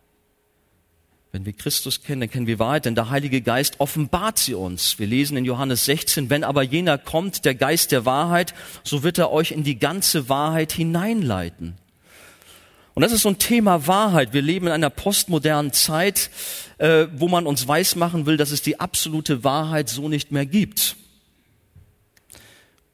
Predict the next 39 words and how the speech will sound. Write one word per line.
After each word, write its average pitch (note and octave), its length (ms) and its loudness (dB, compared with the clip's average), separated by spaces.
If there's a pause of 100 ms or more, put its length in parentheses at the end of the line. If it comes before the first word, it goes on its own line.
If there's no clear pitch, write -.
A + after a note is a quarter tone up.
(400)
Und C3+ 120 0
so C#3 80 -2
gibt D#3+ 160 -4
es D#3+ 80 2
Schwierigkeiten C3+ 720 0
auch B2 100 -4
unter C3+ 200 -4
Christen. F#2+ 720 -6 (380)
Manche E3 260 -6
Diskussionen, C#3+ 800 -2
ich G#2 100 -6
hab - 220 -8 (380)
das B2+ 100 -4
auch C3+ 140 -2
gerade B2 140 0
die C3+ 80 0
Tage D#3 400 2
wieder A2+ 160 2
erleben A#2 400 0
müssen, C3+ 360 -2 (580)
wie D3+ 100 2
man C#3 260 0 (540)
Fragen F#3 440 0
stellt F#2+ 560 0 (280)
an C3 120 -4
die C#3+ 80 0
Bibel. C3 400 0 (1160)
Das - 220 0
gilt G3+ 280 2
heute B2 240 2
nicht A2+ 220 -2
mehr G#2 140 0
so, G#2 160 -4
das A2+ 140 0
ist C#3 120 -6
nicht C3+ 120 -2
mehr C3 140 -2
zeitgemäß D3 800 0
und A#2 180 -6